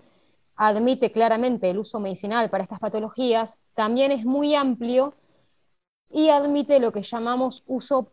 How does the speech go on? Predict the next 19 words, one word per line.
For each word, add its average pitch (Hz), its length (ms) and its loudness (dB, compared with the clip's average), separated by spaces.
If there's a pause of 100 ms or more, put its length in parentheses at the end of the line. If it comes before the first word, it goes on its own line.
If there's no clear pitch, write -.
paliativo 294 880 2
o 208 140 0
uso 233 280 -2
terapéutico, 233 920 0 (560)
por 269 220 2
lo 269 180 2
cual, 294 400 4 (580)
eh, 202 220 -2
va 262 80 2
a - 20 -2
estar 262 180 -2
admitido, 262 440 2
no 277 80 2
hay 294 120 2
una 269 160 0
lista 240 300 -2
de 208 60 -2
enfermedades 196 400 -8
permitidas. 180 560 -8